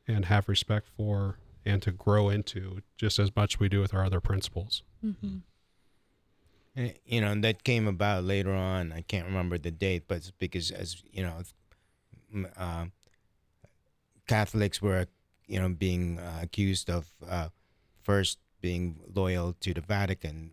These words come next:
Speaker 3: and so I think that was the patriotism was established. The fourth degree was established, uh, to, uh,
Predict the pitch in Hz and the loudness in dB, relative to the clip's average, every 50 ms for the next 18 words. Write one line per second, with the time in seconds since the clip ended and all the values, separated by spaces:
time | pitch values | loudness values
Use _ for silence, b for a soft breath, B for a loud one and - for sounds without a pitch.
0 | - - 95 92 90 87 - - 95 90 85 - - - - _ - - - 95 | -14 -10 -8 -6 -6 -4 -4 -4 -4 -4 -4 -6 -10 -16 -20 _ -8 -4 -2 0
1 | 95 98 95 95 90 87 85 - - 92 90 - - - 107 104 - 101 95 82 | 2 4 2 2 2 0 -2 -4 -4 -4 -6 -4 -2 0 0 0 0 -2 -2 -2
2 | - - 90 80 85 92 87 85 85 90 87 - 87 82 - - - 90 85 82 | -2 -4 -4 -2 -2 -4 -4 -4 -4 -4 -4 -6 -4 -4 -6 -4 -2 -2 -4 -4
3 | 78 85 80 80 - - - _ _ _ _ _ _ - 92 - 110 104 98 - | -4 -6 -6 -6 -6 -8 -10 _ _ _ _ _ _ -10 -4 0 0 0 0 0
4 | - 85 - 90 87 85 87 90 90 - 87 82 - - 92 87 87 82 82 80 | -4 -6 -2 -2 0 0 0 0 -2 -4 -4 -6 -4 -4 -2 -2 -2 -2 -4 -4
5 | 80 - - - _ _ _ _ _ _ _ _ _ _ 87 82 85 85 82 - | -4 -4 -6 -6 _ _ _ _ _ _ _ _ _ _ -4 -2 -2 -2 -4 -4
6 | - 101 92 82 80 78 - _ _ - 92 82 82 80 78 | -2 -2 -2 -2 -2 -6 -12 _ _ -8 -6 -4 -4 -4 -6